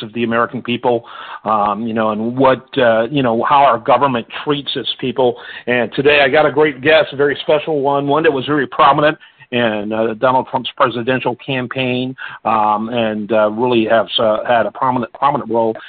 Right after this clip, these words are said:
in politics for many years. Paul Manafort, you know him because he, uh, pretty much, uh,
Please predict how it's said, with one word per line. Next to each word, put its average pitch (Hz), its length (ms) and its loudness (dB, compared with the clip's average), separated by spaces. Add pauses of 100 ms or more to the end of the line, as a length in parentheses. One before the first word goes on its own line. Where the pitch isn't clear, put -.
(120)
in 127 80 -2
politics 127 560 0
for 120 100 0
many 135 320 0
years. 98 400 -4 (300)
Paul 143 240 4
Manafort, 120 640 0
you 123 140 -4
know 131 220 2
him 117 220 0
because 123 320 -4 (100)
he, 113 300 -2
uh, 110 120 -2
pretty 160 260 -4
much, 120 180 2 (500)
uh, 110 360 2